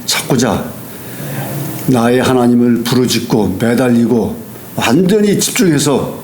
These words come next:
몰입해서 구해야 된다는 것입니다. 그러면 반드시 찾고자 하는 이에게는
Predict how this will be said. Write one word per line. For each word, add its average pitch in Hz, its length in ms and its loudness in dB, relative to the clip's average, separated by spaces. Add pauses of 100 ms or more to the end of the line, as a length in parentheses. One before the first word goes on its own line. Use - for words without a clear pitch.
몰입해서 131 840 0 (1500)
구해야 120 380 2
된다는 95 340 2
것입니다. - 500 -6
그러면 117 520 2 (520)
반드시 139 720 2 (380)
찾고자 185 600 2
하는 160 300 4
이에게는 147 640 2